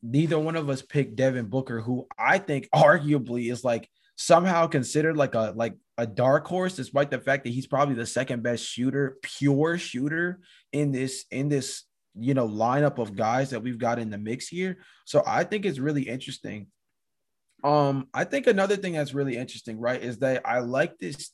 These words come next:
theme that we're going with, with first-time guys. And in this kind of unique year, it just goes to show you, I mean, mind you, all three guys we talked about so far are from the Eastern Conference. Ryan, l-,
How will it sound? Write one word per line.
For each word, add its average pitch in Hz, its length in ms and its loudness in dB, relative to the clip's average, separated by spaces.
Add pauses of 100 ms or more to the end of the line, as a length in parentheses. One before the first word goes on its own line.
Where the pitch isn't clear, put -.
theme 135 460 -6 (260)
that 139 140 6
we're 135 100 2
going 135 320 2
with, 131 180 -2
with 117 280 -6
first-time 127 680 -2
guys. 117 460 0
And 127 120 -6
in 127 140 -4
this 160 220 -4
kind 202 240 -2
of 135 160 0
unique 135 420 -6
year, 131 380 -4
it 123 80 -4
just 175 240 -8
goes 190 260 -4
to 147 80 -6
show 135 280 -4
you, 131 260 -4 (1080)
I - 40 0
mean, 156 320 0 (120)
mind 151 420 2
you, 110 280 -6
all 175 200 4
three 269 280 -2
guys 208 320 2
we 170 80 -4
talked 185 280 -2
about 180 200 0
so 156 160 -2
far 147 260 6
are 123 60 6
from 156 180 -2
the 139 180 -4
Eastern 143 320 -6
Conference. 131 600 -6 (340)
Ryan, 170 540 0 (360)
l-, 170 140 -8